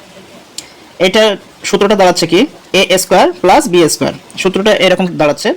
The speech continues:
তো তার, আহ, সূত্রটা প্রয়োগ করি। a plus b whole square minus টু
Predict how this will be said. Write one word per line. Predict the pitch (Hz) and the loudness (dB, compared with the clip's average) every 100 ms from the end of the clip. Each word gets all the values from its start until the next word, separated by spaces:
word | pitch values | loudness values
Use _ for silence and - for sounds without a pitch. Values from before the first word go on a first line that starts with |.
| - | -4
তো | 170 156 165 | 0 0 2
তার, | 165 160 | 2 2
আহ, | - - 143 143 139 | -4 -8 -2 0 0
সূত্রটা | 147 160 156 151 - | -2 0 2 2 2
প্রয়োগ | 147 - | 0 2
করি। | 160 285 - - - - - - - 330 311 - - - - - - - - - - - - - - - - - - 175 | 0 0 -6 -20 -20 -20 -20 -20 -20 -20 -20 -20 -20 -20 -20 -20 -20 -20 -20 -20 -20 -20 -20 -20 -20 -20 -20 -20 -2 0
a | 170 | 0
plus | 165 151 185 - - - - - - - | 2 2 2 -2 -10 -14 -20 -20 -14 -4
b | 151 160 226 - | 0 2 2 -2
whole | 151 165 156 | 0 0 0
square | 127 - 151 | -4 -2 0
minus | 160 214 - - - - - - - - - - - - - - - 208 247 254 247 196 - - - - - 254 - 320 311 277 277 233 240 302 - - - - - - - - - | 2 0 0 -10 -20 -20 -20 -20 -20 -20 -20 -20 -20 -20 -20 -20 -20 -20 -20 -20 -20 -20 -20 -20 -20 -20 -20 -20 -20 -20 -20 -20 -20 -20 -20 -20 -20 -20 -20 -20 -20 -20 -20 -20 -20
টু | - | -2